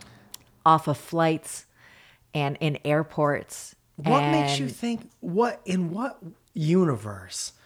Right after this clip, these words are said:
Speaker 2: do you live in where you think you could storm the Capitol of the United States of America and then get on a flight like you just went to Hershey, Pennsylvania or some shit like
Speaker 1: <laughs>
Speaker 2: that and get on the flight and everything's gonna be fine?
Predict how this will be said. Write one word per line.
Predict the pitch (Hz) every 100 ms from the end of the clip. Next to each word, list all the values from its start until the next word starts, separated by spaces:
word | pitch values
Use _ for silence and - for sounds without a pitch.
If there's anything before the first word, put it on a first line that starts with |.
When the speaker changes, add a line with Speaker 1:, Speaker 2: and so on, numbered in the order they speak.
| _ _ 139
Speaker 2:
do | 139
you | 156 180 226
live | 208 202 175
in | 131 120
where | 127 139 151
you | 160 165
think | - 190 185
you |
could | 165 143
storm | - - 165 196 214
the | 214
Capitol | - 160 156 160 143 139
of | - 131
the | 135
United | 135 127 127 143 160
States | 147 - 147 147
of | 139
America | 127 127 127 113 113 113
and | 143 135
then | 147 139
get | 117 143 156 -
on | 147 151
a | 127
flight | - - 156 143 120 110 _ _ _ _ _ _ _ _ _ _ _ -
like | 165 147
you |
just | 160 165 185
went | 160
to | 135
Hershey, | - 160 143 156
Pennsylvania | - 156 139 127 135 135 120 113
or |
some | - 123
shit | 160 180 -
like | 165 117 143
Speaker 1:
<laughs> |
Speaker 2:
that | 117 110 - - - _
and | 214 160 151
get | 143 185
on | 190
the | 180
flight | - 180
and | 156
everything's | 175 180 185
gonna | 165 170
be | 151 156 143 -
fine? | - 170 220